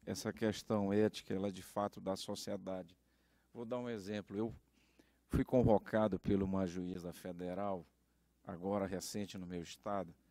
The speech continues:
para uma audiência pública de conciliação envolvendo vários entes. E um dos motivos era porque ninguém confiava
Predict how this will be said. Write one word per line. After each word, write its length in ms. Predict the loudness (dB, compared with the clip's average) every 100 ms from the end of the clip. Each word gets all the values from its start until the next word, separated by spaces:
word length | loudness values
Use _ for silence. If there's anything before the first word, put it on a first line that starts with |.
| _ -20 -20 _ _
para 120 | -6
uma 140 | 0
audiência 540 | 0 2 -2 0 -2 -4
pública 480 | _ -2 -2 -2
de 100 | -4
conciliação 880 | -4 -2 -2 -2 0 0 0 -6 -6
envolvendo 420 | -4 -4 -4 -6
vários 460 | -4 -2 -2 -4 -8
entes. 460 | -10 -10 -14 -18 -20 _ _ _ _ _ _ _ _ _ _ _ -6
E 160 | 0
um 140 | 2 2
dos 140 | 2
motivos 600 | 2 0 0 2 4 6
era 160 | 4 4
porque 360 | 0 -4 -2
ninguém 580 | -2 -2 -4 -2 -2 -2
confiava 880 | -4 -6 -8 -6 -4 -2 -2 -4 -8